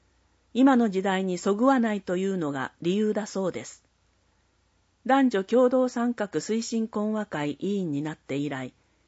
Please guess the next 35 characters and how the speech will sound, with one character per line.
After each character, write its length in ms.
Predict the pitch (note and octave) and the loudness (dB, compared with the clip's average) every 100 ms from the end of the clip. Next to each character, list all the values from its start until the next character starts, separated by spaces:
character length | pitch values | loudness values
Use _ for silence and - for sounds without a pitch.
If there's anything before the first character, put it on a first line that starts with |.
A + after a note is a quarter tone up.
| _ | _
そ 240 | - B3 | 4 6
う 60 | C4+ | 8
い 60 | C4 | 6
う 120 | B3+ | 2
情 240 | A#3 A3+ | 2 2
報 240 | A3+ G#3+ G#3+ | 0 -2 -2
が 140 | G3+ | -4
気 140 | - G#3 | -4 -4
に 120 | G#3 | -4
な 120 | G#3 | -6
り、 180 | - - _ _ _ _ _ _ - | -8 -14 _ _ _ _ _ _ -2
「こ 100 | G3 | 2
れ 100 | G#3 | 2
は 160 | F#3 | 2
考 300 | - G#3 A#3 | 0 0 2
え 120 | A#3 A#3 | 2 0
す 140 | A3 | -4
ぎ 120 | G#3 | -8
か 160 | - F#3 | -6 -4
な」 200 | F#3 - _ _ | -4 -6 _ _
と 100 | D3+ | -12
か、 200 | C#3 C3+ - _ _ _ _ _ _ | -8 -8 -10 _ _ _ _ _ _
「こ 100 | A3+ | 4
れ 100 | C4 | 4
は 120 | B3+ | 4
そ 120 | A#3+ | 2
の 120 | B3 C#4 | 2 2
通 260 | C#4+ C4+ | 2 2
り 100 | G3+ | 0
だ」 180 | C3 - _ _ | -4 -8 _ _
と 100 | D#3 | -10
考 260 | - G3 G3 | -6 -4 -4
え 160 | F#3 E3+ | -6 -6
た 140 | C3+ | -8
り、 180 | B2+ | -8